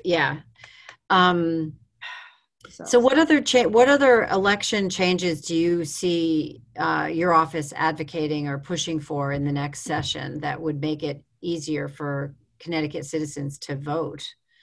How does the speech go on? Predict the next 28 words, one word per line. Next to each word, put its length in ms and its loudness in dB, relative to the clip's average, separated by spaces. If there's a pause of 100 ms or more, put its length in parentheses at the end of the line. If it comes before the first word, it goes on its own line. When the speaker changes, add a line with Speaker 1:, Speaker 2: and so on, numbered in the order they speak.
(340)
Speaker 2:
I 140 0
think 260 -4
we 120 -2
need 280 0
more 200 -2
techno-, 460 -8 (320)
more 180 0
technology. 880 -4
I 80 -6
mean, 300 0 (160)
we 240 -2
can't 400 -4
even 280 -4
do 220 -4
some 240 -6
of 60 -4
the 60 -4
simple 380 -6 (120)
things 300 -8
that 80 -6
other 200 -4
states 380 -8
are 40 -8
doing, 300 -4
like 200 -8
tracking 440 -4
your 140 0
ballot. 400 -2